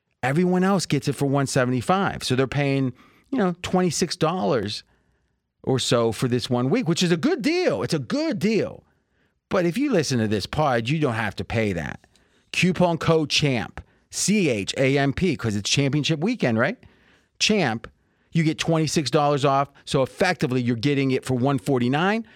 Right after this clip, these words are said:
which means you're getting it for the bowl price,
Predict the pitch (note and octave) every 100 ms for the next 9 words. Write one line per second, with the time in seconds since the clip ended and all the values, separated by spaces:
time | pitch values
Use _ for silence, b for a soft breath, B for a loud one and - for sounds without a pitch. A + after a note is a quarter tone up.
0 | B D3+ C#3+ D#3+ D3 B2+ A2+ D#3 C#3+ C#3
1 | C#3+ B2+ B2 A#2 G2 C#3+ E3 F#3 - A#3
2 | B3 F3+ - -